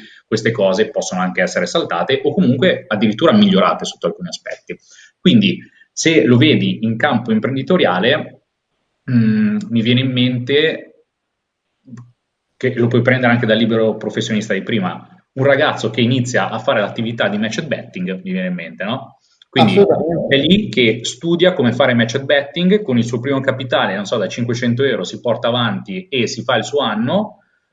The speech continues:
Speaker 1: eh, iniziando a muoversi con i vari bonus, prima i benvenuti, poi i ricorrenti,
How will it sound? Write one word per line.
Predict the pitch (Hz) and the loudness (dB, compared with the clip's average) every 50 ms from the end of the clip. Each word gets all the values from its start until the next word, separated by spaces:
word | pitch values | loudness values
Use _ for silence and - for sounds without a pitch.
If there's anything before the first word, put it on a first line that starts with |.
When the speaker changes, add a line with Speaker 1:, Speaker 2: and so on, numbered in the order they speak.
| _ _ | _ _
Speaker 1:
eh, | - 107 107 104 101 101 101 98 95 92 95 98 101 101 101 | -2 0 2 2 2 2 2 2 0 0 -2 -4 -4 -6 -4
iniziando | 101 101 104 - - 107 107 107 110 101 | -4 -6 -4 -4 -2 -2 0 2 2 2
a | 98 101 98 98 | 4 2 2 2
muoversi | 101 107 107 98 104 - - - | 2 0 0 0 0 -4 -6 -6
con | - 104 | -4 -4
i | 98 | -2
vari | 92 104 101 101 98 | 0 0 0 0 0
bonus, | 104 107 107 101 101 98 - | 2 2 2 2 0 -4 -6
prima | - 110 104 104 | -4 -2 -2 0
i | 98 | 0
benvenuti, | 101 101 101 101 101 110 107 98 - - | 0 0 0 0 0 0 -2 -2 -4 -4
poi | - 101 | -2 -2
i | 98 | -2
ricorrenti, | 104 98 - 147 156 143 135 123 120 123 120 139 185 214 208 | -2 -2 -2 -2 0 0 0 0 0 0 2 2 2 2 0